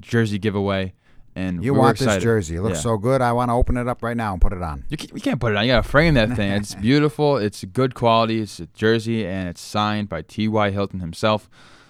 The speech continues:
Speaker 1: So, yeah, that's a jersey giveaway. Go over to at Father Son F F to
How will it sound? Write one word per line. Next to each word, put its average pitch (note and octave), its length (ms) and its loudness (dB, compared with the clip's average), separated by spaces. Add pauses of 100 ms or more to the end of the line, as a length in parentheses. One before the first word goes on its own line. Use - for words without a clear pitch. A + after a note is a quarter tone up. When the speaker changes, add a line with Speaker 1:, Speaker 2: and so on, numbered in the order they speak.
Speaker 1:
So, - 160 -6
yeah, G#2 220 0 (280)
that's - 180 -6
a A2+ 40 -4
jersey A2 240 2
giveaway. A2 400 2 (240)
Go G#2 100 -2
over G#2 160 2
to - 180 0
at A2 200 -2
Father G#2 320 2
Son G#2 280 -4
F G2 300 -6
F G2 300 -6
to E2+ 320 -6